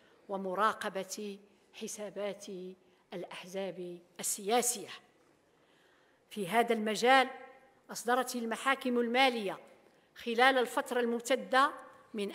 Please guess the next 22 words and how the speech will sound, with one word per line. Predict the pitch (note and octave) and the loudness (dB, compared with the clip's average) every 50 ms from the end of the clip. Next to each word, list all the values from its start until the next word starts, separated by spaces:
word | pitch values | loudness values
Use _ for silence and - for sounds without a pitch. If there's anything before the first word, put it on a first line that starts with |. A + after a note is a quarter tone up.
| D#4 | -6
ألفين | A3 G3+ - - C#4 D#4 D#4+ D#4 | -6 -6 -2 0 2 2 4 4
وواحد | D#4 D#4 C#4+ - A#3+ A#3+ | 2 2 0 -2 -2 -4
وعشرين | C4+ A#3+ G3+ - A3 G#3+ A3 G3+ F3 D#3 - - - - _ _ _ _ _ _ _ _ _ _ _ _ - - - | -2 -2 -2 -4 -4 -4 -4 -4 -4 -6 -10 -14 -20 -20 _ _ _ _ _ _ _ _ _ _ _ _ -20 -8 -4
وإلى | A#3+ A#3 - D4+ A#3+ C4 C#4 D4 D4 | -4 -2 -2 -2 2 4 6 6 6
حدود | D4 - D4 C#4 C4 G#3+ C4+ E4 F#4+ G4+ G#4 F4 G4+ | 4 2 0 0 0 2 6 8 8 8 8 8 4
أواخر | D#4 D#4 D4 D4 D#4+ E4+ F4 E4 F4 F4 F#4 G4 A4 A#4 - - - - - _ _ _ _ _ _ _ _ _ | 0 0 2 6 6 6 6 6 4 2 0 0 0 -2 -4 -10 -20 -20 -20 _ _ _ _ _ _ _ _ _
هذا | - C#4+ F4+ D#4+ C4+ D#4+ C#4+ D4+ | 2 4 6 6 6 4 0 0
الشهر | - - - F#4+ D4+ C#4+ D#4 - - E4 | -2 -2 0 0 2 2 0 -2 -2 -2
أبريل | C4 C#4+ D#4+ F4+ G4 G#4+ G4+ - - - | 0 2 2 4 4 2 2 -2 -2 0
الماضي | D#4 D#4 D#4+ E4+ D#4+ C4+ G#3 A3 F3+ - - - - - - _ _ _ _ _ - | 4 6 8 8 8 8 6 2 -4 -4 -6 -16 -20 -20 -20 _ _ _ _ _ -6
ألفين | B3 A#3 - F4+ E4+ D#4+ | -6 -2 0 2 2 2
وثلاثة | D4 D#4+ D#4 - D4 C4+ | 2 0 0 2 2 2
وعشرين، | A3+ F#3 - - G3+ F#3+ E3+ D#3+ D#3 - - - _ - - - - - - - _ - | 2 0 -2 -6 -6 -6 -6 -8 -8 -12 -18 -20 _ -20 -20 -20 -20 -20 -20 -12 _ -4
أصدرت | B3+ - - B3 C#4+ D#4+ F#4+ G4 - | -4 0 2 4 6 6 6 4 2
في | - E4+ E4+ E4 D#4+ | 0 0 0 0 0
إطار | - - F4+ F4+ F4+ F4 | 4 4 6 6 4 2
اختصاص | - - - D#4+ C#4+ - E4+ E4+ E4 D#4+ - - - - | 0 -2 -2 -2 0 2 2 2 4 4 2 2 0 -2
تأديب | - D#4 E4 C#4 A#3 E4 G4 G4 | -6 -8 -6 0 4 6 6 6
المتعلق | E4 D#4+ D#4+ E4 D#4+ E4+ D#4 D4+ D4+ D#4+ E4 - | 6 6 4 4 4 4 2 2 2 0 -2 -2
بالميزانية | C4 D#4 D4 D4 D4+ D#4 D4 B3+ E4 F4 F4 F4 F4 E4 | -2 0 2 2 4 4 4 4 4 4 6 6 4 4
والشؤون | E4 D#4 - - D#4+ D#4 D#4 D4+ C#4 C4 | 4 2 0 0 0 -2 -2 -2 0 0
المالية | C4+ D4 D#4 D#4 C#4+ D4 D4 D#4+ F4 F4+ F#4 | 2 2 2 0 0 0 2 4 4 4 4